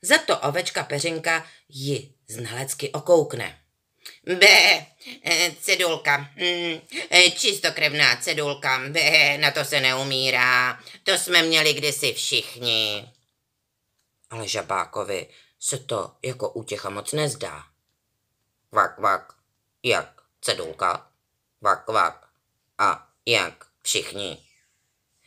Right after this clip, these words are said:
Bé, no, eh, přeci cedulka, kde je napsáno, bé, odkud jsi, kdo tě vyrobil a tak vůbec, bé. A měli kdysi úplně každý,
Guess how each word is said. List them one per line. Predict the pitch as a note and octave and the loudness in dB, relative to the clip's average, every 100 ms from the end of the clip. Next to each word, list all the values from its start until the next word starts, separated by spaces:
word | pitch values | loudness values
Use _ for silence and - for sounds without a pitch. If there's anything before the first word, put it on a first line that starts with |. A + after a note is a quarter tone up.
| - _ | -20 _
Bé, | G3 G#3+ G#3+ G#3 F#3 - C#4+ - | 4 6 8 8 4 -2 -14 -12
no, | C#4 A3 F3 - - | -2 0 0 -6 -6
eh, | F3 F3 D#3+ | 2 2 2
přeci | - A#3 D4+ B3 | -4 -6 -6 -2
cedulka, | B3 A3 A3 G#3+ | 2 4 4 4
kde | G3+ | 4
je | G3 G#3 | 4 6
napsáno, | G#3 - B3 F3 D#3+ E3 E3 | 2 2 0 2 2 2 0
bé, | F#3+ E3+ D#3+ D#3 E3+ - - - | 2 4 6 6 2 -2 -12 -8
odkud | A3 A3+ - C#4+ - | -4 -4 -2 -4 -4
jsi, | - A#3+ E3 D#3 | 2 4 6 4
kdo | G3 | 0
tě | G3+ A#3+ | 2 4
vyrobil | A#3 A3+ G3+ F#3+ F#3 | 6 4 4 2 2
a | F#3+ | 2
tak | G#3 A3 | 2 0
vůbec, | G#3+ G3+ A#3 D#4+ D4 D#3+ C#3+ - - | -2 -6 -2 2 4 4 0 -12 -12
bé. | G3+ F#3+ F3+ E3+ E3+ C#3+ - _ - - - - | -4 2 6 6 4 0 -8 _ -20 -20 -6 2
A | G3 E3+ - | 4 2 -4
měli | - A#3+ C4 | 0 2 2
kdysi | B3 B3+ A#3+ | 0 -2 2
úplně | A3 A3 G#3+ | 2 2 -2
každý, | G#3 F#3+ E3 D#3 D3+ D3+ D3+ - | 2 4 2 0 -4 -4 -4 -8